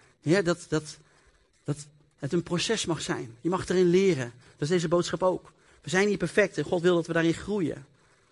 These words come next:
Hè, we mogen fouten maken. Maar Jezus zegt wel: "Joh, hey,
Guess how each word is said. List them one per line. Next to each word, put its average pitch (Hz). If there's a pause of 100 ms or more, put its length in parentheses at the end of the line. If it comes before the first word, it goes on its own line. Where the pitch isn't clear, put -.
(140)
Hè, 175
we 208
mogen 190
fouten 202
maken. 127 (520)
Maar 160
Jezus 190 (360)
zegt -
wel: 202
"Joh, 208
hey, 196